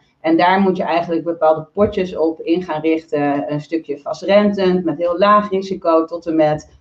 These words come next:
hoog risico, nou ja, eh, aandelen, eh, crypto's, eh, wat het dan ook mag zijn. En alles wat daartussen zit.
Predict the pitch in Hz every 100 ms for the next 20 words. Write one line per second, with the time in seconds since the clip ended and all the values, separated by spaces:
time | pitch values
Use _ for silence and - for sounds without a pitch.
0 | _ 165 180 180 175 175 - 156 156 151
1 | 151 151 - _ - 147 143 131 127 156
2 | 147 147 165 165 160 156 156 151 147 156
3 | 160 - 143 143 143 139 - 156 151 -
4 | _ _ - 151 175 180 165 160 156 143
5 | 139 - 165 196 214 - - _ - 180
6 | 202 226 214 185 170 160 160 156 151 135
7 | 117 -